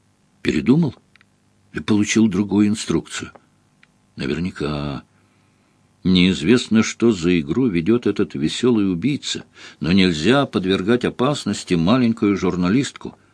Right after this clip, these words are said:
Она и так из-за Николаса оказалась на волосок от гибели. Выродку, который любит смотреть своим жертвам в глаза, ничего не стоит убить черноглазую девушку ростом полтора метра плюс один сантиметр.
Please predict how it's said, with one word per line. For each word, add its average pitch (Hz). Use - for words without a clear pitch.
Она 113
и 113
так 90
из-за 69
Николаса 120
оказалась 104
на 90
волосок 85
от 80
гибели. 98
Выродку, 151
который 120
любит 113
смотреть 104
своим 104
жертвам 110
в 82
глаза, 90
ничего 123
не 127
стоит 135
убить 120
черноглазую 101
девушку 113
ростом 107
полтора 98
метра 117
плюс 104
один 104
сантиметр. 104